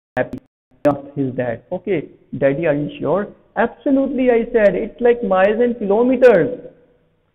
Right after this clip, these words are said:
"Yes, my son, it is like miles and kilometers. You know, like, how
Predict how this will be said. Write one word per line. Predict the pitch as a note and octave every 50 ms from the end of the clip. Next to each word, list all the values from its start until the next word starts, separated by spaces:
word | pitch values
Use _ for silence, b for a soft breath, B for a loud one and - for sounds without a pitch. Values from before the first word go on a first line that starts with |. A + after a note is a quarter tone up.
| _ - - E3 F#3
"Yes, | A#3+ C4+ C4+ - B3
my | A3+ G3 F#3 F#3 -
son, | D#3+ D3 C#3 C#3+ E3+ G#3 A#3 A3+ - - E3+
it | E3 G#3+
is | G3+ - G#3+ G3
like | F#3+ G3+ G#3 G3+ - F#3 E3+
miles | D#3+ E3 F3+ F3+ A#3
and | A#3 A3+ -
kilometers. | A3 G#3 A#3 C4 C4+ B3+ B3+ B3+ F#3+ F3+ G3+ A3 G#3+ G#3 G3
You | F#3+ E3+ D#3+
know, | E3 F#3+ A3 A3+ G#3+
like, | G#3+ G#3+ G#3 - - - _ _ _ _ -
how | D3+